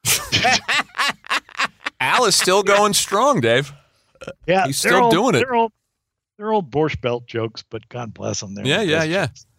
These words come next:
Speaker 2: Tell us about how, and how long were you doing the stage show before? Was it Bernie Solins who, who decided that we have to turn this into a television show?
Speaker 1: Yeah.
Speaker 2: So how long were
Speaker 1: Yeah.
Speaker 2: you doing the stage show?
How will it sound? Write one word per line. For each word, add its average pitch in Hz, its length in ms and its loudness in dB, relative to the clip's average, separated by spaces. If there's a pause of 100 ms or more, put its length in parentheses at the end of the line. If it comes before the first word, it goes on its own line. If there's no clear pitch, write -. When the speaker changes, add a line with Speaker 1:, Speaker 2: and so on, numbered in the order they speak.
(640)
Speaker 2:
Tell 226 220 2
us - 160 2
about 175 420 2
how, 160 180 0
and 170 120 2
how 285 140 2
long 349 140 2
were 302 60 -2
you 240 100 -2
doing 208 240 0
the 190 60 0
stage 185 420 0
show 160 340 2
before? 143 800 0
Was 147 100 -2
it 160 80 -4
Bernie 190 220 0
Solins 185 500 0
who, 151 280 -2
who 165 100 0
decided 160 540 2
that 135 140 0
we 147 120 -2
have 151 120 0
to 143 80 -8
turn 151 200 -2
this 147 140 -4
into 147 140 -4
a 139 60 -4
television 151 460 -2
show? 160 320 -2 (640)
Speaker 1:
Yeah. 147 220 0 (460)
Speaker 2:
So 151 160 -2
how 170 160 0
long 208 180 2
were 170 60 -2
Speaker 1:
Yeah. 127 80 0
Speaker 2:
you 151 60 -4
doing 156 360 2
the 127 80 2
stage 147 500 0
show? 85 460 -2